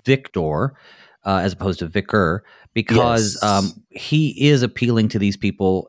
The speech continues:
Speaker 1: And so when he says something like, "The cries of the harvesters have reached the ears of the
Speaker 2: Yeah.
Speaker 1: Lord,"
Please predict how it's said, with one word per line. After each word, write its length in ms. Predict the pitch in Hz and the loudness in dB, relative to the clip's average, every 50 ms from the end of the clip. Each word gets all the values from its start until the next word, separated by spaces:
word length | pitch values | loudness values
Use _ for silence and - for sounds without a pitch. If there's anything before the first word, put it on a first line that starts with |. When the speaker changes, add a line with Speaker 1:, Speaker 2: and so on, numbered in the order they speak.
| - | -6
Speaker 1:
And 140 | - 101 98 | -6 -6 -2
so 100 | - 107 | -2 -2
when 160 | 95 101 98 | 0 0 0
he 240 | 92 - - 151 160 | -2 -2 -4 -4 -4
says 260 | 147 - - - 82 | -4 -2 -2 -2 -2
something 360 | - - 113 107 - 107 101 95 | 0 -2 -2 -2 -2 -2 -2 -2
like, 340 | 92 90 85 85 80 - | 0 -2 -2 -4 -6 -6
"The 80 | - 92 | -10 -12
cries 480 | - - - - 113 110 117 120 113 107 | -10 -10 -10 -6 -4 -2 0 0 0 -2
of 60 | 98 | -2
the 140 | 95 95 95 | -2 -4 -4
harvesters 600 | 90 - 113 113 117 110 110 - - 110 98 - | -2 -2 0 0 0 0 -2 -2 -4 -6 -4 -4
have 140 | 98 85 78 | -6 -6 -2
reached 280 | 95 110 110 - - | -2 -2 -2 -2 -4
the 180 | - 92 - - | -6 -6 -2 0
ears 200 | 107 107 - 85 | 2 2 2 2
of 80 | - 87 | 0 0
the 100 | 87 90 | 0 0
Speaker 2:
Yeah. 80 | 87 92 | 2 2
Speaker 1:
Lord," 400 | 120 123 110 92 85 85 80 | 2 4 4 4 2 0 -2